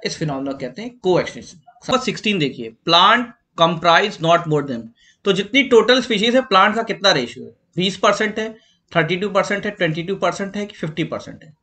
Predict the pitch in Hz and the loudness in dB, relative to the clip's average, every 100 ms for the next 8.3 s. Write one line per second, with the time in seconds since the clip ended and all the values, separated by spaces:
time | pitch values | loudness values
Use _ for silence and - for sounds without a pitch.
0 | _ _ _ - 180 185 190 185 214 220 | _ _ _ -4 2 4 4 2 0 2
1 | 240 240 185 175 170 220 240 202 202 196 | 2 2 4 4 2 0 0 2 2 2
2 | 247 233 233 202 131 113 110 - _ _ | -2 -2 -2 -4 -4 -4 -8 -18 _ _
3 | _ - 190 208 240 254 262 254 202 180 | _ -4 0 0 0 0 0 2 2 2
4 | 226 247 175 185 185 196 170 170 202 202 | 0 -2 2 2 0 -2 4 6 6 2
5 | - 156 196 233 - 165 180 277 - - | -4 -4 -6 -8 0 0 0 -2 -6 -2
6 | 147 143 151 147 120 - 98 95 _ - | 4 6 6 4 0 -8 -18 -20 _ -8
7 | 156 233 233 240 - 170 180 175 196 180 | -2 0 0 0 2 2 2 0 -2 -2
8 | 127 - - | -4 -6 -14